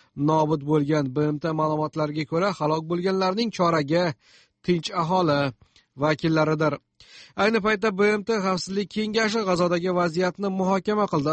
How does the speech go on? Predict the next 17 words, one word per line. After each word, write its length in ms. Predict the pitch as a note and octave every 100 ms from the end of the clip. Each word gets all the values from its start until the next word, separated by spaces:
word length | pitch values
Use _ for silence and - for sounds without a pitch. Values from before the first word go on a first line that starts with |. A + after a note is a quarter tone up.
| E3
aqsh 140 | C#3 D3
davlat 260 | D#3+ E3 D3 F3
kotibi 380 | E3 F3+ F#3 E3+
Kandaliza 480 | F3+ E3+ F3 E3+ F3 F#3+
Rais 220 | A3+ G#3 - - - - F#3
Misr 220 | G3 A#3 G3+
prezidenti 480 | G#3+ G3 G3+ G#3 A3+
Husni 200 | - A3 G#3+
Muborakning 640 | G#3 G#3 G#3 G3+ - A#3+ G#3 G#3+
o't 120 | G3+ G#3
ochishni 360 | G3+ - A3 A#3 -
to'xtatishga 480 | F#3 G3 F#3 - A3 G3
oid 140 | G3 -
taklifini 500 | G3+ G#3+ A3 G#3 F#3 -
qo'llab-quvvatladi, 840 | F#3+ F#3+ F#3 - G3 F#3 G3 A3 B3+
lekin, 240 | G#3+ A#3+ A#3 - - - _ D#3+
deya 180 | G3+